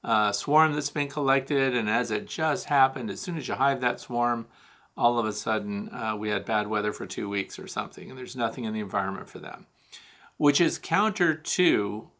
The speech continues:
triggers for bees swarming in the first place. They tend to swarm when times are good.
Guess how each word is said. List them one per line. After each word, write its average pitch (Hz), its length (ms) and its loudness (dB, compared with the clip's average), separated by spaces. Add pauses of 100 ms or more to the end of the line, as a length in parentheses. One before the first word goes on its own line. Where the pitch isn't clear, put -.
(240)
triggers 113 760 0 (180)
for 117 200 -2
bees 117 520 -2 (100)
swarming 120 560 0
in 117 160 -8
the 113 80 -4
first 127 320 0
place. - 460 -12 (480)
They 113 140 0
tend 143 320 -2
to 170 60 -2
swarm 160 640 0 (380)
when 117 160 -4
times 104 420 -2
are 120 120 -2
good. 170 380 -2